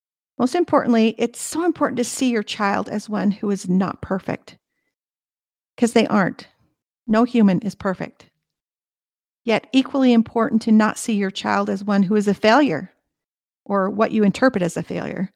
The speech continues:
But when we see our teen as one that's striving to become a whole person, flaws and all, and you decide that you're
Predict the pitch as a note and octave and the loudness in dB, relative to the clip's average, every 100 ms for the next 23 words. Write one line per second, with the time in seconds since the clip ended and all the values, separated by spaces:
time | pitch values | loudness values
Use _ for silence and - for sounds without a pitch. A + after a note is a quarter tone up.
0 | _ _ _ _ _ _ _ _ G#3+ - | _ _ _ _ _ _ _ _ -2 -2
1 | - A#3+ B3+ B3+ - D4+ C4+ C4 - C4+ | 2 6 6 4 0 0 0 -2 0 4
2 | A#3+ A3 G#3 A3 A3 A3 G3 - - - | 4 0 -2 -2 0 0 -2 -6 -14 -16
3 | - - F#3+ G3+ A#3 A#3+ A3+ F#3+ - F#3 | -16 -6 -2 0 2 2 0 -8 -12 -6
4 | F3+ E3 - F#3+ A3 - C4 C4 D#4+ E4+ | -6 -6 -6 -4 -4 -4 -4 -2 -2 -2
5 | E4 _ F3 G3+ A3+ A3+ A#3 C#4 F#4 _ | -4 _ 0 2 2 0 2 -2 -4 _
6 | _ _ _ _ _ - G3 A3 A#3 A3+ | _ _ _ _ _ -8 -4 -2 -2 -4
7 | - G3+ G#3 - A3+ A#3 A#3 | -4 -4 -4 -6 -6 -4 -6